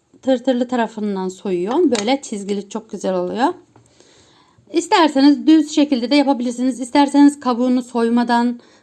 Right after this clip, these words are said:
da doğrayıp yapabilirsiniz. Ee, bakın böyle sofra bezinin üzerine bu şekilde doğruyorum kızartmalık.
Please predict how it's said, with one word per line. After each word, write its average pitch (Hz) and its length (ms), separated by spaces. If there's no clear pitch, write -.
da 208 140
doğrayıp 226 540
yapabilirsiniz. 226 1080
Ee, 226 40
bakın 285 280
böyle 277 160
sofra 269 340
bezinin 240 380
üzerine 240 460
bu 247 80
şekilde 233 440
doğruyorum 247 540
kızartmalık. 214 720